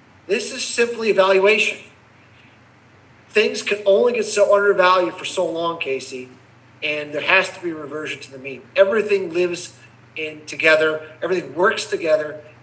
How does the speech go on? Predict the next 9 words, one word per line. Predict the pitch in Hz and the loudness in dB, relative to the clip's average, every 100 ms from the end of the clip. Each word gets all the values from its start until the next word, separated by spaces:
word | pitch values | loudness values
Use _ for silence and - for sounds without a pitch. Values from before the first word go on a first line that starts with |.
| - | -6
everything | 175 175 180 | -2 0 -2
trades | 160 - 175 175 | -2 0 0 0
together. | 180 147 135 139 143 143 | -6 -4 -2 -2 -4 -6
And | 143 | -8
so | 131 170 165 160 160 - - - - - - - - - - - - - | -6 -2 -2 -2 -4 -14 -20 -20 -20 -20 -20 -20 -20 -20 -20 -20 -20 -6
there | - 202 247 | 2 4 4
is | 208 | 2
a | 180 | -2
tremendous | - 165 214 208 214 - - - | -4 -2 0 2 0 -4 -6 -12